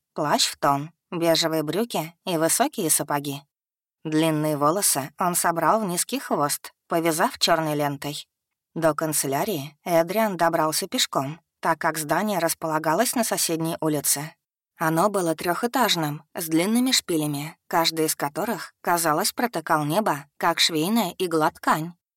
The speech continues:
и украшенными витиеватым декором окнами. Первую половину дня Эдриан потратил на знакомство с другими чиновниками и личным составом. На всю провинцию приходилось четыре дознавателя,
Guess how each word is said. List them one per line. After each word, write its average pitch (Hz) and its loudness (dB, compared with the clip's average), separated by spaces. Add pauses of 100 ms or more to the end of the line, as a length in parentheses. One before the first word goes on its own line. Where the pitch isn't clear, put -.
(200)
и 185 -2
украшенными 180 2
витиеватым 170 0
декором 160 2
окнами. 151 0 (640)
Первую 160 2
половину 147 0
дня 143 -4 (100)
Эдриан 196 0
потратил 170 0
на 233 4
знакомство 175 0
с 202 -4
другими 170 -2
чиновниками 170 -2
и 196 -2
личным 208 0
составом. 151 0 (500)
На 156 0
всю - 0
провинцию 156 -2
приходилось 170 0
четыре 190 -2
дознавателя, 196 0